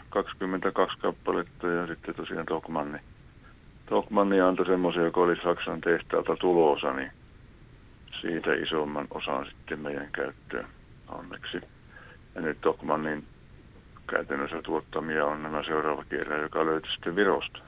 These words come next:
Sitä oli joku ukrainalainen järjestö ne ostanut, mutta ei pystynytkään maksamaan, että me saatiin sitten se,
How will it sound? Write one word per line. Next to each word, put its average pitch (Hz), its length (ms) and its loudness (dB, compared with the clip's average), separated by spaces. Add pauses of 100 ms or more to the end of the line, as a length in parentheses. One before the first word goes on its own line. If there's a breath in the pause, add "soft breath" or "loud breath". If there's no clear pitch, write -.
(200 loud breath)
Sitä - 120 -4
oli 87 260 6
joku 85 420 4
ukrainalainen 82 680 2
järjestö 82 540 2
ne 82 140 0
ostanut, 92 460 2 (400 loud breath)
mutta 92 180 4
ei 90 60 8
pystynytkään 87 560 2
maksamaan, 80 520 2
että - 140 -14
me 78 60 -8
saatiin 78 400 -8
sitten - 300 -12
se, - 100 -6